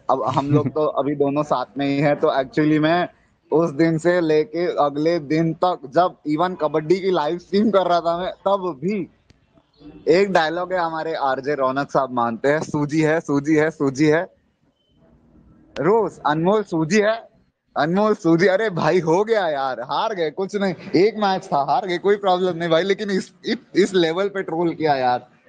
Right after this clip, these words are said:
Speaker 1: actually में। चलो, तो हम अपनी story से भटक रहे हैं, हम आते हैं थोड़ा सा अपनी story पे। तो उस Tri सीरीज के time पे actually में, मतलब, सब, आ, मतलब, इतने सारे views हुए, हंड्रेड subscribers,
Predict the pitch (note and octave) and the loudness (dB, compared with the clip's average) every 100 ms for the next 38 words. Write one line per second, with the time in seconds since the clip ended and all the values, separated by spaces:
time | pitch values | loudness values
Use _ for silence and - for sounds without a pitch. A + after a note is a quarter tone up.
0 | - C#3+ E3+ F#3+ F3+ D#3+ D#3+ G3 G#3 G3 | 0 0 2 0 2 0 -2 0 0 0
1 | F3 F3+ F3 - F#3+ - E3+ D#3+ F#3+ F#3+ | 0 0 -4 -6 -16 -6 0 2 2 2
2 | E3+ B2 C#3+ C3+ A2 F#2 A#2+ - _ _ | 0 -2 -4 -6 -6 -4 -6 -8 _ _
3 | _ - C#3 D#3 D3 D3+ D#3 D3+ D3+ D#3 | _ -2 2 2 0 -2 0 0 2 0
4 | C#3+ D3 D3 D3 C3 A#2+ C#3 E3+ - - | -2 -6 -8 -4 0 0 0 -2 -4 -18
5 | - - - F3 F3+ F3 F#3 F#3+ - E3+ | -20 -12 -2 2 2 2 0 -2 -2 0
6 | E3 F3 E3+ F3+ F#3 F3 D#3 D#3 D3 D#3 | 0 0 0 2 0 0 0 -2 -2 0
7 | D#3 A#2+ D3+ D3+ D#3+ D#3 C#3+ C#3 D3 D3 | 0 -2 -2 0 0 0 0 0 0 -2
8 | A#2+ A2 A#2+ A2+ G#2+ A2+ G#2+ A#2 B2 D3 | -4 -6 -10 -6 -2 -2 -2 -2 0 0
9 | C3+ - C#3+ C#3 C#3+ C#3+ C#3+ C#3 B2+ C#3 | -2 -8 -4 -2 -2 -4 -4 -4 -2 -2
10 | C3+ B2 B2 E3 E3+ C#3+ - C3 D#3+ E3 | -2 -2 0 0 0 -4 0 2 2 2
11 | B2 _ | 0 _